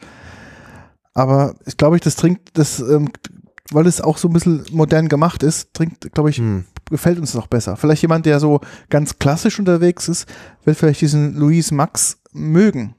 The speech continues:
Speaker 1: weil es, glaube ich,
Speaker 2: Mhm.
Speaker 1: so einfach ist, wie es damals gemacht wurde.
Speaker 2: Genau.
Speaker 1: Und
Speaker 2: Das ist ein klassischer,
Speaker 1: das ist ganz
Speaker 2: das ist ein ganz
Speaker 1: klassisch.
Speaker 2: klassischer Wein. Und in Frankreich fährt man auch auf sowas ab. Also ich glaube, für das französische Publikum ist der genau
Speaker 1: Mhm.
Speaker 2: richtig.
Speaker 1: Aber
Speaker 2: Vielleicht ist das deutsche Publikum da schon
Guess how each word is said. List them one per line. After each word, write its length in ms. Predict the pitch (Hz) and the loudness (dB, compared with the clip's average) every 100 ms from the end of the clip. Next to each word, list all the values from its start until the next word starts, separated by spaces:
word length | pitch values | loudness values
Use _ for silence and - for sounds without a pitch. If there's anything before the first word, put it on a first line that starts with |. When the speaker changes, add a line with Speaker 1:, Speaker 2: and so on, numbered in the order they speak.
| _ | _
Speaker 1:
weil 180 | 120 143 | -2 0
es, 80 | 151 | 2
glaube 200 | 135 151 131 | 4 4 4
ich, 40 | |
Speaker 2:
Mhm. 40 | |
Speaker 1:
so 160 | 156 165 | 2 2
einfach 240 | 156 160 | 2 0
ist, 180 | 160 - | 0 0
wie 80 | 170 | -2
es 80 | - | 0
damals 380 | 147 160 165 - | 0 2 0 0
gemacht 360 | 151 190 - | 0 -2 -2
wurde. 280 | 180 175 175 | 2 4 4
Speaker 2:
Genau. 220 | 170 107 | 2 0
Speaker 1:
Und 120 | 87 - - 117 | -2 -8 -10 -6
Speaker 2:
Das 160 | 113 | -4
ist 100 | 131 | -2
ein 120 | 131 - | -4 0
klassischer, 520 | 170 170 131 - 190 | -2 0 -2 2 4
Speaker 1:
das 160 | 180 | 4
ist 240 | 185 180 - | 2 0 0
ganz 180 | 151 135 | 0 0
Speaker 2:
das 80 | 143 | 0
ist 40 | |
ein 80 | 147 | 2
ganz 40 | 151 156 | 2 2
Speaker 1:
klassisch. 160 | 151 | 2
Speaker 2:
klassischer 300 | 147 139 139 | 0 0 2
Wein. 140 | 139 123 | 2 0
Und 240 | 110 117 | -2 -6
in 160 | 117 120 | -6 -4
Frankreich 420 | 131 151 156 127 | -2 0 0 0
fährt 280 | 147 147 131 | 0 0 2
man 100 | 117 | 2
auch 120 | 113 | 2
auf 120 | 110 | 0
sowas 260 | 117 110 131 | 0 -2 0
ab. 240 | 151 - - 185 165 - | -4 -6 -16 -16 -12 -2
Also 160 | 101 | -2
ich 80 | 104 | 0
glaube, 200 | 113 113 | 0 0
für 120 | 120 | 0
das 100 | 113 | 0
französische 400 | 113 107 139 - | -2 -2 -2 -4
Publikum 500 | - 147 143 - 135 | -6 -6 -4 -4 -2
ist 160 | 131 - | -2 -2
der 80 | 120 | 0
genau 260 | 117 117 143 | 0 -2 -4
Speaker 1:
Mhm. 200 | 139 143 | -6 -6
Speaker 2:
richtig. 180 | 175 - _ - _ _ _ _ _ _ _ _ - | -8 -16 _ -20 _ _ _ _ _ _ _ _ -6
Speaker 1:
Aber 100 | 135 | -2
Speaker 2:
Vielleicht 400 | 107 143 - - | 2 2 0 -4
ist 220 | 151 - | -2 0
das 120 | 139 | 0
deutsche 280 | 135 160 151 | 2 0 -2
Publikum 600 | - 156 156 - 156 156 | -6 -4 -4 -2 -2 2
da 160 | 147 139 | 2 2
schon 720 | - 151 165 160 156 156 | 0 -2 0 0 -2 -2